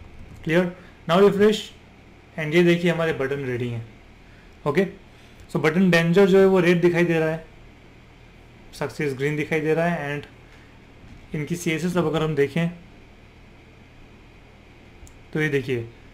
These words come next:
सीएसएस उतनी ही है अभी भी, लेकिन ये जो प्रॉपर्टीज है वो एक्सटेंड हो चुकी है।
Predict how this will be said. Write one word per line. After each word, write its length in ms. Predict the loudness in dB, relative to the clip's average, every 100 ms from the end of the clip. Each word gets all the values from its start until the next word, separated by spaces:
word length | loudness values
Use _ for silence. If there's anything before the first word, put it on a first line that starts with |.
| -20 -14 -6
सीएसएस 420 | -4 -2 -4 -4
उतनी 300 | -6 0 2
ही 80 | 2
है 100 | 2
अभी 160 | 0 0
भी, 220 | -2 -2 -14 -20 -20 -20 -20 -16 -4
लेकिन 320 | -2 0 -2
ये 80 | 0
जो 100 | 0
प्रॉपर्टीज 560 | 0 -2 -2 2 2
है 40 | 4
वो 80 | 2
एक्सटेंड 360 | 0 -2 -2
हो 60 | -2
चुकी 280 | -6 -4 -2
है। 140 | -2